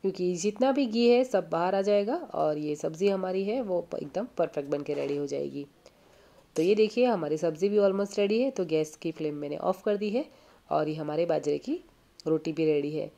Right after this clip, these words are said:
बाजरे की रोटी के ऊपर थोड़ा सा घी लगाएंगे, क्योंकि कभी भी सूखी रोटी नहीं खानी चाहिए, ऊपर थोड़ा सा घी तो लगाना ही चाहिए। तो ये देखिए, हमारे बाजरे की रोटी एकदम रेडी है,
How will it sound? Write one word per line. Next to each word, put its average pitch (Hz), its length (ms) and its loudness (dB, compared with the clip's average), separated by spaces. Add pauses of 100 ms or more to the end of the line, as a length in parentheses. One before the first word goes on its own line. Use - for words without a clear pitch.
(320)
बाजरे 208 280 6
की 254 120 6
रोटी 247 240 6
के 240 120 2
ऊपर 226 180 2
थोड़ा 180 200 2
सा 165 160 -2
घी 180 200 -2
लगाएंगे, 220 640 0 (220)
क्योंकि 262 280 4
कभी 240 260 8
भी 262 220 0
सूखी 226 340 2
रोटी 233 280 8
नहीं 202 140 2
खानी 175 280 -2
चाहिए, 190 400 -2
ऊपर 202 360 0
थोड़ा 208 340 0
सा 226 180 -2
घी 170 180 -8
तो 170 120 -2
लगाना 151 320 -2
ही 160 120 0
चाहिए। 151 440 -4 (640)
तो 196 60 4
ये 220 100 8
देखिए, 233 260 6
हमारे 175 280 2
बाजरे 165 300 0
की 165 100 -4
रोटी 175 300 0
एकदम 180 280 0
रेडी 185 260 0
है, 262 180 -2